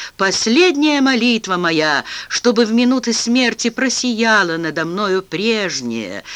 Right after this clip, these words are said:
знакомое небо моей юности, и рука единственного земного друга захватила на сердце последнюю искру жизни, этот последний завет ему,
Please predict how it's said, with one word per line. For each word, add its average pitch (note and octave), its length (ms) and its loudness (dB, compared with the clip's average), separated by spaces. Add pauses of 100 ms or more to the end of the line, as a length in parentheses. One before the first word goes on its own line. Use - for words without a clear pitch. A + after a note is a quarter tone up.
(160)
знакомое F3+ 880 -4
небо C3+ 400 -4
моей G2+ 320 -8
юности, E3 720 -8 (760)
и A3 160 4
рука A#3+ 320 2
единственного C#4+ 1000 2
земного A#3+ 500 2
друга G#3+ 680 0 (260)
захватила A3+ 840 2
на C#4 140 0
сердце G3+ 500 -2
последнюю C4 800 -2
искру F3+ 580 -6
жизни, G3 880 -6 (580)
этот G3+ 280 -2
последний D4 680 4
завет A3 600 2
ему, C3 680 -2